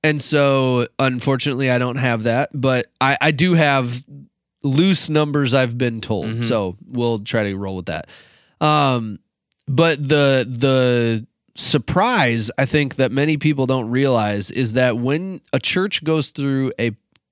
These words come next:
Speaker 1: senior pastor transition and they bring somebody new on, the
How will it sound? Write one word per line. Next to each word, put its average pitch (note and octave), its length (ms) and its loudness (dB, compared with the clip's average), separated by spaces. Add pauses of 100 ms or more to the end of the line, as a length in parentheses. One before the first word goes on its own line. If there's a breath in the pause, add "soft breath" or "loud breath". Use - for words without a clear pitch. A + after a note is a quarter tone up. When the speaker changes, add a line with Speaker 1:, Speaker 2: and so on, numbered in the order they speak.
(100)
Speaker 1:
senior E3+ 400 -2
pastor C#3 460 0
transition A2 840 -2 (840)
and B2+ 120 0
they B2 60 4
bring D#3 320 0
somebody D3 460 0
new B2 280 -2
on, G2+ 400 -4 (480 soft breath)
the B2+ 460 0